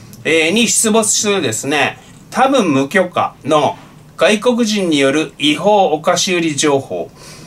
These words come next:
留学生です。お金がないので買ってください。なんていうのは、あの、喋れないのか、紙に書いてこんなやってですね、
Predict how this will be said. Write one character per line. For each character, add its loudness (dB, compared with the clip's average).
留 2
学 0
生 -2
で -4
す。 -6
お -4
金 2
が 2
な 0
い 0
の -4
で -6
買 -6
っ -12
て -6
く 0
だ 2
さ 2
い。 -10
な 2
ん -2
て 0
い 0
う 0
の 0
は、 2
あ -2
の、 -6
喋 0
れ 2
な 0
い 0
の -2
か、 0
紙 0
に 2
書 2
い 0
て -6
こ -6
ん -4
な 0
や 0
っ -14
て -10
で -10
す -8
ね、 -2